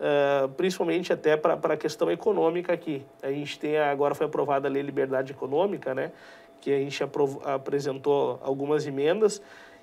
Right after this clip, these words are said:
e o conceito central é que as pessoas possam abrir suas empresas e, e n-, e não deixem de cumprir os seus requisitos, mas elas arquem é com a responsabilidade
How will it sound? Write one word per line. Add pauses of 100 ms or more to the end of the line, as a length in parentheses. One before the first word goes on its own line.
e
o
conceito (120)
central (200)
é
que
as
pessoas
possam
abrir
suas
empresas (520)
e,
e
n-,
e
não
deixem
de
cumprir
os
seus
requisitos,
mas
elas
arquem
é
com
a
responsabilidade